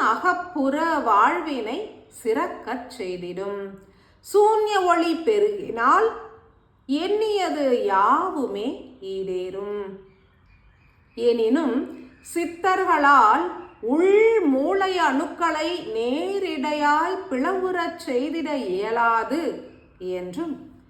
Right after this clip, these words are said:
மாறாக அதற்கான அற்புத உணர்வு அலைகளை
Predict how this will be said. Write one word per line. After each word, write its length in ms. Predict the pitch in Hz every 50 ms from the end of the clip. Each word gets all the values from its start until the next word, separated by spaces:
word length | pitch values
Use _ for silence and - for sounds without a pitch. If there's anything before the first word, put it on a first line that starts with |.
| _ _ _ _ _ _
மாறாக 1080 | 185 190 196 226 294 349 - 277 220 190 185 180 175 185 202 226 262 302 330 330 - - - - - - _ - _ _ _
அதற்கான 920 | - 220 262 285 269 415 453 - - - 403 381 381 370 349 339 302 247
அற்புத 580 | 214 247 294 392 - - - 440 453 427 403 349
உணர்வு 840 | 277 220 208 220 240 262 277 339 403 453 466 480 415 427 440 415
அலைகளை 880 | 359 302 247 233 254 285 320 359 359 330 339 330 320 294 285 277 254